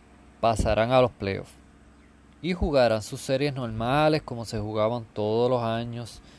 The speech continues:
serie el que gane cuatro de siete juegos. Algo curioso es que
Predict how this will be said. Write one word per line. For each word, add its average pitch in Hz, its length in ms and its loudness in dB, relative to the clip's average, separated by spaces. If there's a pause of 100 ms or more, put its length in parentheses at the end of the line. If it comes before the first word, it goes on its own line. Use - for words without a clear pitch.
(120)
serie 117 460 0
el 113 100 -6
que 110 140 -2
gane 120 300 -2
cuatro 135 580 2
de 107 120 -4
siete 104 300 -6
juegos. 98 340 -6 (1200)
Algo 151 260 2
curioso 170 720 2
es 156 260 -2
que 127 360 0